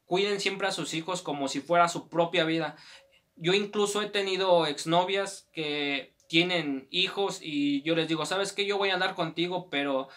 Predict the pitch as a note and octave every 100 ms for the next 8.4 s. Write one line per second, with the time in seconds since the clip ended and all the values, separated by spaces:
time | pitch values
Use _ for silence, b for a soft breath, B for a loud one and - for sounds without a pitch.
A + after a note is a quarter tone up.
0 | B B B B - C#3+ - G3+ G#3+ F#3+
1 | E3 E3 F3+ F3 F3 F#3+ F3 D#3+ D#3 G#3
2 | G#3 A#3 A#3 - _ F#3+ D3 C#3 - -
3 | E3 E3 E3+ E3 - - C3+ B2+ B2 -
4 | _ _ _ _ _ _ _ _ _ _
5 | D#3 C3+ D3+ D3 G3 G#3+ G3+ D#3+ D#3+ C#3
6 | B B B B D3 C#3+ D3 D3 D3 D3
7 | C#3+ F#3 F#3+ F#3+ F3 D#3+ D#3+ F#3+ G3 E3+
8 | D3 F#3 G3+ -